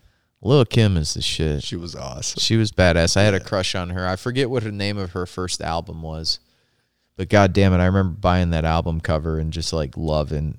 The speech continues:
Speaker 2: I was
Speaker 1: every minute of
Speaker 2: amazed.
Speaker 1: it.
Speaker 2: I like, well, I'm an immigrant, just for people <laughs> who never hear. So, you know, first off, when I came here,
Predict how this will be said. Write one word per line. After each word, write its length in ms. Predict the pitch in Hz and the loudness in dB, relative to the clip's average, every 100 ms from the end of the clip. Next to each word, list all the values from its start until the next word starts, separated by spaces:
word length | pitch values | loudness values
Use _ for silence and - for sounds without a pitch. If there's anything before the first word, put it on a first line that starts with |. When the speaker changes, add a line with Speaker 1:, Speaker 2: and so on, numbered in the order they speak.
| - | -6
Speaker 2:
I 160 | 95 95 | 0 2
was 180 | 85 | 2
Speaker 1:
every 80 | 82 | 0
minute 260 | 85 107 147 | 0 0 0
of 40 | |
Speaker 2:
amazed. 180 | 92 85 | -2 -6
Speaker 1:
it. 100 | 82 - | -10 -12
Speaker 2:
I 80 | 80 | -10
like, 240 | 95 98 - | -6 -4 4
well, 260 | 113 98 - | 6 8 6
I'm 160 | 107 | 4
an 80 | 95 | 4
immigrant, 460 | 90 87 80 76 73 | 2 0 -2 -4 -2
just 320 | - 76 - | -2 -2 0
for 100 | 87 | 2
people 320 | - 98 127 | 2 6 8
<laughs> 80 | - | 10
who 160 | 214 180 | 10 10
never 240 | 156 127 | 8 6
hear. 340 | 104 107 110 | 2 0 0
So, 300 | 101 - 92 | 0 2 4
you 160 | 90 90 | 6 4
know, 240 | 90 87 | 4 2
first 400 | 82 - 95 - 98 | 0 6 6 6 4
off, 200 | 85 - | 2 0
when 120 | 78 | -4
I 80 | - | -2
came 300 | - 78 82 | 0 2 2
here, 300 | 78 64 | 2 0